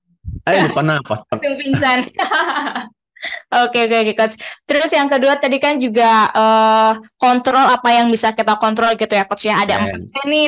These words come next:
Speaker 2: teman-teman semuanya. Ada pikiran, perkataan, perasaan, sama perilaku.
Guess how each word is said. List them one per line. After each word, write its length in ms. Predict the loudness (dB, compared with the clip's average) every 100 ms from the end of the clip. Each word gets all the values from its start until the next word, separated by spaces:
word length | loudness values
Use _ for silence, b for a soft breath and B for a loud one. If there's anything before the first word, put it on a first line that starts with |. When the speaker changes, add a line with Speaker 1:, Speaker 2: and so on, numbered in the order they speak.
| -2
Speaker 2:
teman-teman 480 | -4 -4 -4 -4 -4
semuanya. 640 | -2 -2 0 -2 -2 -2
Ada 160 | -4 -8
pikiran, 640 | -6 -2 2 2 2 0
perkataan, 720 | -2 -4 -2 -2 0 0 -2
perasaan, 560 | -4 -4 -6 -4 -4 -4
sama 480 | -4 -2 -2 -4 -10 _
perilaku. 1120 | -2 0 2 0 -4 -6 -2 0 0 0 -2